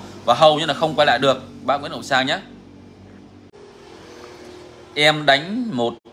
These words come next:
em có đánh một con chim bổi, nó quấn lồng hai hôm nay rồi, mồi chóe, nó cũng chóe, mà nó chỉ đánh kiểu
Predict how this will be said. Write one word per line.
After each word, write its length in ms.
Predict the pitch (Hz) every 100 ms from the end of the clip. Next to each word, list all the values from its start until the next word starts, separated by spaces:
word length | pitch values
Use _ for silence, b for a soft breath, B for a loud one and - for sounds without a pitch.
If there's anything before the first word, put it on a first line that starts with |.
| - - - - -
em 180 | 127 139
có 120 | 139
đánh 180 | 139 175
một 180 | 139 113
con 220 | 127 135 131
chim 220 | 135 131
bổi, 320 | 117 92 110
nó 280 | 117 117 151 147
quấn 260 | 139 165
lồng 360 | 175 131 117 95 117
hai 140 | 127
hôm 220 | 135 131
nay 160 | 135 139
rồi, 340 | 123 120 101
mồi 280 | 95 107 107 107
chóe, 260 | 120 143
nó 260 | 160 123 151
cũng 240 | 151 147
chóe, 340 | 139 135 156 180 - -
mà 300 | 98 107 110
nó 220 | 104 110 151
chỉ 220 | 101 98
đánh 220 | 107 156
kiểu 360 | - 98 90